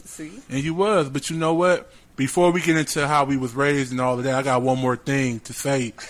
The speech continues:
Speaker 1: <laughs>
Speaker 2: about the whole thing. When she told me where she was from, <laughs> she said, "I'm from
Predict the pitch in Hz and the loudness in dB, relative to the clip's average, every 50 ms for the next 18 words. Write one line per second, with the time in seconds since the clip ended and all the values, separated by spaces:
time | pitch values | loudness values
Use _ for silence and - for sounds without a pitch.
0 | - - - - - - - - - 180 123 107 101 131 135 135 127 - - 113 | -20 -20 -20 -20 -20 -20 -20 -16 -12 -12 -10 -4 2 4 4 4 4 2 -2 -6
1 | 107 127 120 113 104 - - 120 113 107 104 104 104 - - - - - - _ | -4 -2 -2 -2 -4 -6 -8 -8 -8 -8 -10 -12 -14 -18 -20 -20 -20 -20 -20 _
2 | _ _ _ _ _ - _ _ _ _ _ _ _ _ - 139 135 135 - 220 | _ _ _ _ _ -20 _ _ _ _ _ _ _ _ -8 -4 -4 -2 0 0
3 | 233 - - 220 214 208 202 180 170 175 160 - - 190 170 143 127 - - - | 0 2 4 4 6 6 6 6 4 4 4 4 2 0 0 0 -2 -2 0 2
4 | 175 196 226 233 254 - - - - - - - - - 440 415 - - - _ | 2 2 2 2 -2 -6 -12 -18 -20 -20 -20 -20 -14 -10 -8 -8 -8 -10 -18 _
5 | - - - - _ - - - - 214 - - 180 165 165 143 - - 156 | -20 -20 -20 -20 _ -18 -10 -6 -4 -2 0 2 4 4 2 2 2 -2 -2